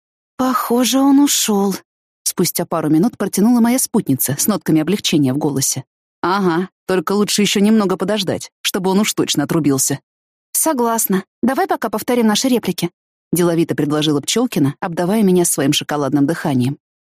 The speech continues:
«Зачем тратить на это время?» Я провел пальцами по ее теплой щеке. «Уверен, завтра у нас все получится».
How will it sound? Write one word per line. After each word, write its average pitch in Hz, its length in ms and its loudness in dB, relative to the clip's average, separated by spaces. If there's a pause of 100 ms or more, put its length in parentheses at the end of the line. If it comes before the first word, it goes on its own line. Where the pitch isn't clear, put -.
(140)
«Зачем 247 420 0
тратить 240 340 -2
на 220 120 0
это 214 140 -2
время?» 143 320 -2 (500)
Я 175 80 0
провел 151 300 -2
пальцами 180 460 -2
по 139 100 -2
ее 185 200 2
теплой 202 320 -2
щеке. 151 400 -4 (460)
«Уверен, 185 460 0
завтра 208 340 -2
у 170 40 0
нас 156 180 0
все - 240 -2
получится». 135 600 -4